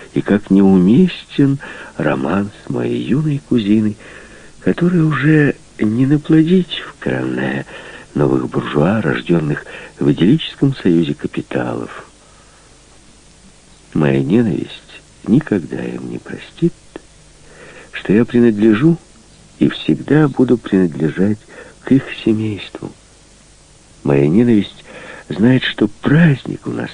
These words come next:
последний, что недалек тот день, когда окончательно рухнет наша пошатнувшаяся слава. Моя ненависть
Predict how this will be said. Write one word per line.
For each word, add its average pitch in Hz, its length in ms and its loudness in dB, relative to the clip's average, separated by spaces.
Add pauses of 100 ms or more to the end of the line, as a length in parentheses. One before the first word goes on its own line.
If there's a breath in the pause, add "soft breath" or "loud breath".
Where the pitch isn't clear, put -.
последний, 110 800 -8 (840 loud breath)
что - 240 0
недалек 120 440 4
тот 113 300 0
день, 127 360 4 (120)
когда 90 300 2
окончательно 127 920 0
рухнет 110 560 0 (540 loud breath)
наша 76 400 -2
пошатнувшаяся - 1200 -4 (120)
слава. - 440 -8 (1200)
Моя 69 280 0
ненависть 98 480 0